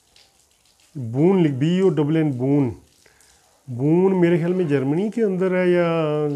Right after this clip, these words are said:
जर्मन सा लिखा हुआ है। डेस्टिच मुझे इन्फॉर्मेशन, हम्म। ये इधर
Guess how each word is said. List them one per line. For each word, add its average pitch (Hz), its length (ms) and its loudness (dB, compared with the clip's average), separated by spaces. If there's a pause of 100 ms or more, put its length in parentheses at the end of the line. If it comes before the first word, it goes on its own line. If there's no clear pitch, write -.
जर्मन 139 300 -2
सा 151 140 -6
लिखा 123 240 -6
हुआ 127 100 -4
है। 120 100 -6
डेस्टिच - 680 -4 (920)
मुझे 151 360 0
इन्फॉर्मेशन, 156 840 -2 (400)
हम्म। 127 580 -4 (3500)
ये 220 80 -6
इधर 165 340 -8